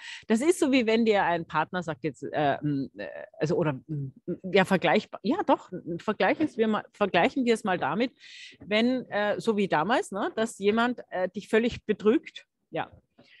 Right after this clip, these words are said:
Das wäre durchaus vergleichbar mit dem, was wir jetzt hier in Österreich erleben. Der Peter Westenthaler, aber das thematisieren wir heute Abend, ähm, <clears throat> hat es unglaublich gut auf den Punkt gebracht. Hier hat sich eine Regierung gegen ihr Volk gestellt, ne?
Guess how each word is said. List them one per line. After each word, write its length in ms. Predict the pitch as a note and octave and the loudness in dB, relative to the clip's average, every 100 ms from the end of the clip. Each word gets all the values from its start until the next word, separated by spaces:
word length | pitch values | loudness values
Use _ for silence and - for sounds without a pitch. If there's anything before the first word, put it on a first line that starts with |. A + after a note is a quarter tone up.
| _ _ _ | _ _ _
Das 160 | G#3 - | -6 4
wäre 220 | B3 D#4 | 4 4
durchaus 400 | - C#4 A3+ A#3 | -2 -4 -6 -6
vergleichbar 580 | A#3+ E3 C#3 C#3 - D3+ | -4 -2 -2 -4 0 2
mit 220 | E3+ - | 2 6
dem, 180 | A3+ C4+ | 8 10
was 200 | A#3+ - | 8 8
wir 100 | F#3+ | 8
jetzt 200 | E3 - | 8 6
hier 140 | E4+ | 2
in 60 | C#4 | 2
Österreich 420 | A#3 - G#3+ F#3 | 0 -2 -4 -2
erleben. 500 | E3+ D#3+ G#3 D#4+ G4+ | 0 2 2 2 0
Der 120 | G#3 | -2
Peter 360 | F3+ A3+ A#3 F#3 | -2 -2 -2 0
Westenthaler, 760 | E3+ - B3+ A#3+ A#3 B3+ C#4 - | -2 -4 -8 -2 0 0 -2 -4
aber 100 | F3+ | -10
das 340 | D#3+ - - - _ | -10 -10 -14 -20 _
thematisieren 560 | - F3+ D#3 E3 F#3+ E3+ | -4 -2 -2 -2 0 2
wir 80 | D3+ | 0
heute 180 | D3 | 0
Abend, 240 | B2 F3+ F#3 - - - - - | 0 0 -2 -12 -20 -18 -10 0
ähm, 240 | F3 F3 - | 2 2 2
<clears throat> 240 | A#3+ - E3 | 2 4 4
hat 120 | F3 | 4
es 100 | F3+ | 2
unglaublich 480 | A3+ G#3+ E3+ F#3+ - _ | 0 0 -2 -4 -10 _
gut 140 | G#3 | -2
auf 100 | F3+ | -2
den 140 | - - | -2 -6
Punkt 180 | G3 - | -6 -6
gebracht. 360 | F3 D#3 D#3+ | -2 -2 -2
Hier 200 | - F3+ | 0 0
hat 180 | F3 E3+ | 2 -2
sich 260 | - E3+ - | -4 -6 -2
eine 240 | D3+ D#3+ | -2 0
Regierung 400 | D#3 - D#3+ D#3 | -2 -2 -2 -2
gegen 240 | C#3+ C#3 C3 | -2 -4 -4
ihr 120 | C3+ | -4
Volk 260 | C3+ B2 | -2 -2
gestellt, 420 | - - B2+ G#2 - | -4 -6 -2 -4 -4
ne? 200 | C3+ E3 | -8 -8